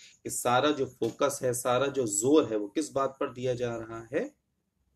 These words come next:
वो जोर इस बात पर दिया जा रहा है कि हमारा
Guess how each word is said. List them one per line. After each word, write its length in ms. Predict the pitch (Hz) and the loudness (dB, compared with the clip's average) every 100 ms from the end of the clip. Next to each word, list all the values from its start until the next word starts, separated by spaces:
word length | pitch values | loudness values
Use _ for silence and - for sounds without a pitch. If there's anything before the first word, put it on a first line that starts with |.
| _ _ _ _ _ - - - - 135 | _ _ _ _ _ -20 -20 -20 -8 2
वो 120 | 135 | 2
जोर 300 | 123 175 196 | 4 2 2
इस 120 | 151 | 0
बात 300 | 135 131 123 | -2 -2 0
पर 120 | 131 | 0
दिया 240 | 107 117 110 | 0 0 0
जा 240 | 107 107 | 0 -4
रहा 340 | 107 104 107 110 107 | -6 -6 -6 -8 -4
है 220 | 143 226 - - - _ - | -4 -4 -10 -20 -20 _ -6
कि 100 | 120 | -6
हमारा 720 | - 113 107 104 117 220 | -6 -6 -2 0 0 -2